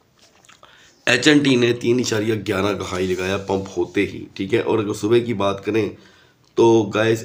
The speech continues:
एच एन टी उस वक्त भी दो इशारिया बावन पे ट्रेड कर रहा था। लिस्ट होते ही इसने थोड़ा सा पंप पकड़ा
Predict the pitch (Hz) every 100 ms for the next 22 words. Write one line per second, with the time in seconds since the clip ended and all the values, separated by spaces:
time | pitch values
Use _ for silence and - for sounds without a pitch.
0 | - 107 - 127 117 110 104 107 - _
1 | - - 120 - 113 - 110 98 104 104
2 | 104 95 101 101 95 90 98 98 98 95
3 | 92 - 78 90 90 90 - - - _
4 | 107 151 156 - 120 - 123 123 110 120
5 | 113 95 107 104 107 98 95 - -